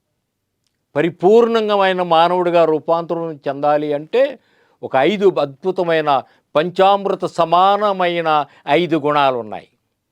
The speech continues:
ముందుగా మనం ఏ గుణాలు, ఏ దుర్గుణాలు ఆ శక్తికి అంట, అంటబెట్టకుండా ఉండాలో మనం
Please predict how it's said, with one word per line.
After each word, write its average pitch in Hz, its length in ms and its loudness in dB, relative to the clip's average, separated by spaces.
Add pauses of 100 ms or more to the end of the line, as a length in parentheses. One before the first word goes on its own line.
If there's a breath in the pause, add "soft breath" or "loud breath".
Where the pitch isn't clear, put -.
(440)
ముందుగా 185 680 2 (220)
మనం 165 460 -2 (460)
ఏ 214 460 4 (560)
గుణాలు, 170 600 0 (240)
ఏ 165 160 2
దుర్గుణాలు 160 840 0 (360)
ఆ 151 240 2
శక్తికి 190 540 0
అంట, 175 380 -2
అంటబెట్టకుండా 165 880 0
ఉండాలో 156 420 0 (240)
మనం 170 240 -10